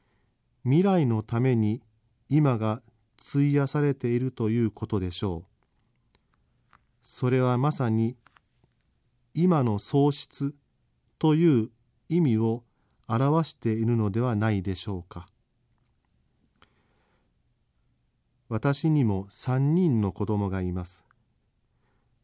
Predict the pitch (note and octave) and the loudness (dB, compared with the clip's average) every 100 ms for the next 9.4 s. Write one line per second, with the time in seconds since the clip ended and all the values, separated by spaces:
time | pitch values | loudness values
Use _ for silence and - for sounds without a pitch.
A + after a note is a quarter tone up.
0 | _ _ _ - - C#3+ C#3+ D#3 C3 G#2+ | _ _ _ -8 0 2 2 2 2 2
1 | G#2 A2 _ _ - A2 B2 C3 B2+ B2 | 0 -4 _ _ -2 0 2 2 2 2
2 | B2 A#2+ A#2+ C3+ _ _ - - D3 D#3+ | 0 -2 -4 -6 _ _ -20 -4 0 0
3 | D#3 D#3 D#3+ D#3+ D3+ - A2 A2+ A2 A2 | -2 -4 -2 -2 -2 -4 -2 0 0 -2
4 | - - - A#2+ - _ _ _ _ _ | -6 -10 -10 -10 -12 _ _ _ _ _
5 | _ _ - C3+ C#3+ D3+ D#3 D#3 D#3+ C#3 | _ _ -4 0 2 2 0 -2 -6 -4
6 | G2+ F#2 G2+ - A#2+ D3 A2 E2+ D#2 - | -4 -4 -8 -6 -2 -2 -2 -4 -6 -10
7 | - _ _ _ _ _ _ _ _ _ | -18 _ _ _ _ _ _ _ _ _
8 | _ _ _ _ _ _ _ _ _ - | _ _ _ _ _ _ _ _ _ -6
9 | C3 A#2 A2 | -2 0 -2